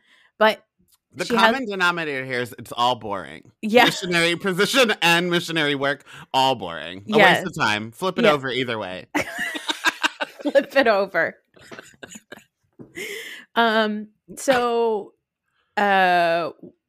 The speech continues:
Speaker 1: missionary brunch happens, a little intimate brunch where, um, they tell everybody that he's going to Bogota. I have to say, last episode, Lisa, you know, really let her xenophobia shine, where she was like,
Speaker 2: <laughs> Little bit.
Speaker 1: she was, she was <laughs> like, "Oh God, he's,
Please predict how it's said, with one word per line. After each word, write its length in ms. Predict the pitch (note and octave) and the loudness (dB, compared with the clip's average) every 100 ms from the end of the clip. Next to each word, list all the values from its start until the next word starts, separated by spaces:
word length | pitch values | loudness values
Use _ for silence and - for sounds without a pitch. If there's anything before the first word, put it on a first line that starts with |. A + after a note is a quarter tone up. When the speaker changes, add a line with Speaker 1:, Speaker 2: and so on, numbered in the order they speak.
| _ | _
Speaker 1:
missionary 480 | G#3 A#3 - D#4+ D#4+ | -2 0 0 0 0
brunch 260 | G3 F3+ G3 | 0 0 0
happens, 480 | E3+ D#3 D#3 D#3+ E3 | 0 0 -4 -6 -8
a 40 | |
little 160 | F#3 G#3+ | -6 -4
intimate 440 | G#3 G#3+ G#3 - - F3 | -4 -4 -6 -8 -10 -4
brunch 420 | D3+ D3+ D3 - | -2 -2 -8 -12
where, 580 | F3 D#3+ D3+ D3 C#3+ - - | -8 -4 -2 -2 -6 -10 -4
um, 380 | E3 D3+ E3 E3 | -2 -2 -6 -10
they 200 | F3+ E3+ | -6 -6
tell 340 | D#3+ F3 E3+ | -4 -2 0
everybody 500 | D3+ E3 D#3+ D#3 D3+ | -2 -4 -6 -6 -6
that 200 | D3 D3+ | -6 -8
he's 220 | - F3 D#3+ | -8 -12 -8
going 280 | C#3 C#3+ | -8 -8
to 120 | E3+ E3+ | -8 -8
Bogota. 400 | D3 C3 D#3 D3+ | -8 -8 -6 -6
I 60 | E3+ | -4
have 220 | F#3 F#3 | -4 -4
to 80 | G#3 | -6
say, 340 | - F3 E3 | -6 -4 -2
last 360 | D#3 D#3 C3+ E3+ | -2 -2 -2 -6
episode, 480 | E3 E3+ - D#3 D3+ | -12 -10 -4 -4 -4
Lisa, 520 | D#3+ F3 E3+ D3+ C#3+ - | -8 -6 -2 -2 -2 -8
you 120 | - F3 | -8 -6
know, 100 | D#3 | -4
really 280 | F3 F3 | -2 -2
let 200 | E3+ D#3+ - | -2 -2 -2
her 100 | E3+ | -6
xenophobia 680 | E3+ D#3 D3+ D#3+ D3 C#3+ D#3 | -6 -10 -10 -8 -6 -6 -8
shine, 280 | C#3+ B2+ | -8 -8
where 120 | - D#3 | -6 -8
she 160 | - | -8
was 200 | E3 D#3+ | -8 -6
like, 280 | D3 A#2+ _ _ _ - | -6 -8 _ _ _ -20
Speaker 2:
<laughs> 220 | - - C#4 | -20 -14 -8
Little 180 | F4 | -6
bit. 140 | D4 - | -4 -4
Speaker 1:
she 60 | |
was, 180 | C#4 - _ - | -4 -8 _ -6
she 180 | - D4 | 0 2
was 220 | D#4+ A#3+ | 0 -4
<laughs> 40 | |
like, 300 | - D4 - - | -10 -14 -12 0
"Oh 280 | A#3 C4 A#3 | 4 4 2
God, 320 | A3 A3+ B3 | 4 4 4
he's, 160 | G#3 | 2